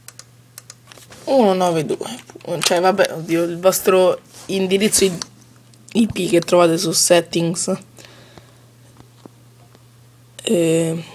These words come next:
wifi, cliccate sulla freccettina blu della vostra rete e poi vi troverà, eh, l'indirizzo I P. Quindi mettete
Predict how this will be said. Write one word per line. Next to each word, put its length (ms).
wifi, 800
cliccate 400
sulla 220
freccettina 560
blu 260
della 200
vostra 280
rete 540
e 120
poi 200
vi 100
troverà, 540
eh, 300
l'indirizzo 500
I 40
P. 180
Quindi 340
mettete 680